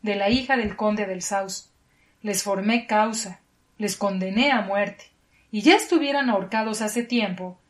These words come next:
a no ser por empeños y por intrigas. Y en la revisión se ha dicho que las pruebas no son plenas. ¿Qué sé yo? En fin, aún están en la cárcel.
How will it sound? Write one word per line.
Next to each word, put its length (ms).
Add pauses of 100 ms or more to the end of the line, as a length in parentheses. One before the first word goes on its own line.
(160)
a 120
no 140
ser 300
por 160
empeños 580
y 80
por 180
intrigas. 680 (540)
Y 120
en 80
la 100
revisión 640 (340)
se 140
ha 40
dicho 300
que 80
las 200
pruebas 420
no 240
son 340
plenas. 560 (400)
¿Qué 180
sé 300
yo? 260 (380)
En 160
fin, 400 (380)
aún 360
están 300
en 140
la 100
cárcel. 400